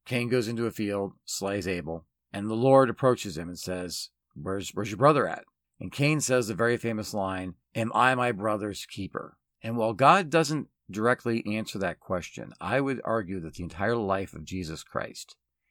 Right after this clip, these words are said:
is the answer to Cain's question. The answer is yes. Yes, we are our brothers and our sisters' keepers. Yes, it is our duty,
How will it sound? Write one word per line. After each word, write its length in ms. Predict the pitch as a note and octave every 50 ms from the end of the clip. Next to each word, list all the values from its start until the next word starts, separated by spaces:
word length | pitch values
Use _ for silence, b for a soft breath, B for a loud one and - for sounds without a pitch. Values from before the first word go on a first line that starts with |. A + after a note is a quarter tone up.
| _ _ _ _ _ _ _ _ _ _ _ _ -
is 440 | C3+ D3+ D#3 D#3+ D#3 D3 - - - _ _
the 220 | C3 C#3 C#3 - -
answer 500 | B2+ A#2+ A#2 A2 G2+ - - G#2+ G#2 F#2+
to 180 | - - A#2+ -
Cain's 400 | - - G2+ F#2 F#2+ F2+ D#2 -
question. 560 | - - - - - - - - - - - _ _ _ _ _ _ _ _ _ _ _ _ _ _ _ _ _
The 320 | - - A2 A#2 - A#2 A2+
answer 320 | A#2+ A#2 - - A#2+ A2+
is 400 | - B2 A2 G#2 G2+ G2 F2 - - _
yes. 800 | - F#2 F2+ F2 F2+ F#2 F2+ F2+ - - - - - - - - - _ _ _ _ _ _ _ _ _ _ _ _
Yes, 420 | - F#2 F#2+ A2+ A#2 A2+ - - -
we 180 | A2+ B2 B2 - - _
are 520 | - A#2 B2 B2 A#2 G#2 F2 D2+ - - - _ _ _
our 180 | - F#2 G2 G2
brothers 580 | D#2+ F2 G2 G2 G#2 F#2 A#2+ B2 B2 A#2+ - - -
and 100 | G2 G2
our 140 | F#2 G2+
sisters' 500 | F#2+ - - F2+ D#2 - - F2 E2 D#2
keepers. 600 | - - - F2+ D#2+ - - G#1+ - - - - - _ _ _ _ _ _ _ _ _ _ _
Yes, 580 | - G2+ G2 G#2+ A#2+ A2+ F#2+ D#2 - - - - - _ _ _ _ _
it 140 | - A2+ A#2
is 260 | - B2 C3 C#3 A#2
our 280 | - - B2 C3 B2+ B2
duty, 540 | A2 G2+ F2 G2+ A#2+ B2+ A2 F#2+ D#2+ -